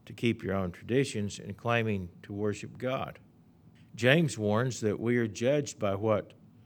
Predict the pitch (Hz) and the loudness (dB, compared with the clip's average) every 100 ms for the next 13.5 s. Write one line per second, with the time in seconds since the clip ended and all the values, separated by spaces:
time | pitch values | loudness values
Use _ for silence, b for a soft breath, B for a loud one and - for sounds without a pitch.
0 | b b b - 143 135 98 - 98 95 | b b b -2 2 2 0 -2 -4 -4
1 | - 107 113 - 110 107 - 104 92 101 | -4 -2 -2 0 0 0 -2 -8 -6 -2
2 | 135 127 113 113 139 143 78 - - - | 2 2 2 0 0 0 -2 -10 -20 -20
3 | - - b b b b b b 139 143 | -20 -20 b b b b b b 2 2
4 | 131 113 151 180 147 107 - 135 131 - | 0 -2 2 2 0 -6 -6 -4 -4 -6
5 | 110 143 170 87 - - 139 143 110 110 | -6 -4 -4 -6 -10 -6 -2 0 0 0
6 | 107 120 110 - - 127 117 120 110 113 | 0 -2 -6 -8 -8 -6 -4 -6 -6 -4
7 | 131 160 - - - B B B B B | -4 -6 -8 -16 -20 B B B B B
8 | B B 123 117 104 107 110 107 - 117 | B B -2 0 0 0 0 -2 -4 -4
9 | 113 - - - 151 117 117 110 104 143 | -4 -6 -10 -2 0 0 -2 -4 0 2
10 | 175 - 95 - 131 165 104 85 B B | 2 -2 -10 -6 2 4 4 0 B B
11 | B B B - 104 127 131 113 104 135 | B B B -4 2 6 6 4 2 2
12 | 151 117 - 120 113 101 - 98 92 - | 4 2 2 2 2 0 -2 -4 -4 -4
13 | 127 160 160 104 | 0 0 0 -4